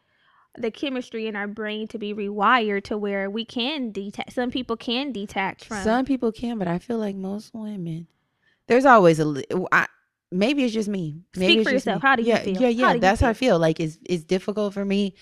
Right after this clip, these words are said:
Speaker 2: to have interactions where sex or physical bonding, attachment is involved, and there's no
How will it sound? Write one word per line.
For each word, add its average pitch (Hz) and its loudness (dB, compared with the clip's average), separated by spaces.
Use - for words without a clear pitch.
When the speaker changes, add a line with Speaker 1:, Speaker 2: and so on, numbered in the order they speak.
Speaker 2:
to 185 -4
have 165 0
interactions 175 0
where 151 2
sex - 0
or 143 -8
physical 185 2
bonding, 170 4
attachment 175 -2
is 175 0
involved, 180 0
and 165 4
there's 160 4
no 156 2